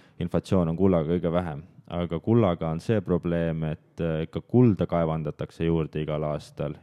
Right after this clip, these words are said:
ja minu arust oli see mingi viis protsenti tule-, viis protsenti on ka kulla inflatsioon või ma ei ole tegelikult nendes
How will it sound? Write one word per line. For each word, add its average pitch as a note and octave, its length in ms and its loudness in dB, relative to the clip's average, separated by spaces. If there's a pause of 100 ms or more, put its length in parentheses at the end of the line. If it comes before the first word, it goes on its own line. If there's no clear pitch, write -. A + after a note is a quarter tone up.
(140)
ja D#2+ 100 -6
minu F#2 220 0
arust E2+ 220 -4
oli E2 120 -2
see F2+ 160 -4
mingi F2 300 -4 (100)
viis G#2+ 240 -4
protsenti G2 480 -4
tule-, D2+ 300 -6 (200)
viis G#2+ 140 -2
protsenti G2 440 -4
on E2 100 -6
ka D#2 40 -10
kulla A#2+ 440 0
inflatsioon E2 580 -2
või D#2 80 -4
ma F2 140 -4
ei G2 80 0
ole F#2 80 0
tegelikult F2 260 -2
nendes E2 300 -4